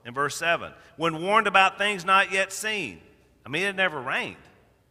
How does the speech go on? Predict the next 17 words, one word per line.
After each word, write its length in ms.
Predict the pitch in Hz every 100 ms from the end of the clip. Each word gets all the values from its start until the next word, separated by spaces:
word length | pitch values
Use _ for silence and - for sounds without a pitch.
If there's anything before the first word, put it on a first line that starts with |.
| _ _ _ _ _ _ -
in 140 | 165
holy 540 | 143 202 240 240 226
fear 480 | - 233 226 190 175
built 480 | 131 180 220 220 170
an 160 | 156 160
ark 460 | 185 175 143 -
to 100 | 139
save 320 | - 156 156
his 180 | 143 139
family. 320 | 139 127 87 - _ _ _ - _ _ _ _ _ _ -
By 240 | 131 180 202
his 260 | 208 -
faith, 420 | - 226 202 170
he 120 | 175 180
condemned 460 | 156 147 185 190
the 60 | 175
world 440 | 170 156 110 85